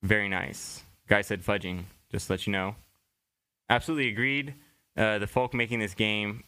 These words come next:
care about shoving special artwork down our throats. Okay, so it looks like people are getting tired of all this special artwork, these character rares and stuff like that. Um, I mean, I think they're cool.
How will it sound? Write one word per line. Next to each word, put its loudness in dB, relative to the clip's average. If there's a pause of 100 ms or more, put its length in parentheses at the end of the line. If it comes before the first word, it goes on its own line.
care 0 (540)
about 0
shoving -4
special -4
artwork -4 (520)
down 2
our -2
throats. -4
Okay, 2
so -4
it 0
looks -2
like -2
people -2
are 0
getting -2
tired 2
of -4
all 0
this -4
special 0
artwork, 0
these -4
character 0
rares 0
and -10
stuff -2
like 0
that. 0 (640)
Um, 0 (400)
I 6
mean, 0
I 2
think -8
they're -4
cool. -4